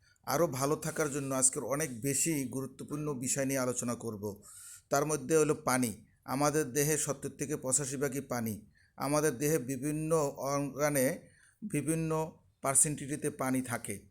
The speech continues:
তাই এটা আমাদের জন্য খুবই গুরুত্বপূর্ণ। আর এই জন্য একজন বিশ্ববিখ্যাত লোক বলেছেন, "Change your water, change your life।"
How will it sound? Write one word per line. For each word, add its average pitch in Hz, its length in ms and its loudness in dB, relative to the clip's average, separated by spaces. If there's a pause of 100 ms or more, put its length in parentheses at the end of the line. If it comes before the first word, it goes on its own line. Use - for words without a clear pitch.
(360)
তাই 147 180 2
এটা 147 280 0
আমাদের 147 320 0
জন্য 156 200 -2
খুবই 143 200 -6
গুরুত্বপূর্ণ। 117 680 -4 (380)
আর 131 200 -2 (460)
এই 135 140 -6
জন্য 160 260 0
একজন 151 200 -2
বিশ্ববিখ্যাত 143 640 -4
লোক 151 160 0
বলেছেন, 143 400 0
"Change 151 320 0
your 156 240 0
water, 139 340 0 (120)
change 131 200 2
your 127 240 -2
life।" 101 420 -6